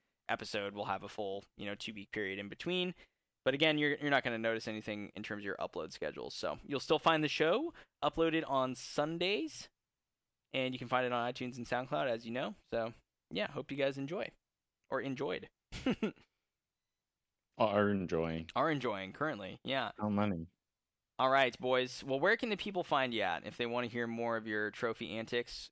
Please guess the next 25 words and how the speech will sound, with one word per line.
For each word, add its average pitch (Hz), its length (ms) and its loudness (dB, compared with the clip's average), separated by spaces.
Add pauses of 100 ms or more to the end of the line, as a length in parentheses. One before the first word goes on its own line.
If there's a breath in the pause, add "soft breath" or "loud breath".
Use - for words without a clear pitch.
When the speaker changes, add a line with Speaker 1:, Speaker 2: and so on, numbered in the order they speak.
Speaker 1:
or 98 160 -4
find 110 240 -2
out 101 120 0
more 107 120 -2
about 95 300 -2
you? 80 80 -4 (1700)
Speaker 2:
I'm 117 280 12
on 104 180 10
Instagram 110 640 6
at 92 80 -2
Narshad 98 540 6
thirteen, 107 540 8
one 98 240 10
D. 110 320 8 (1300)
And 98 420 6
always 127 340 6
find 110 240 10
me 104 80 12
on 101 140 12
the 95 60 6
pitch - 400 2
in 101 80 -2
Rocket 85 360 -4
League. - 360 -6 (240)
Speaker 1:
That's 117 100 0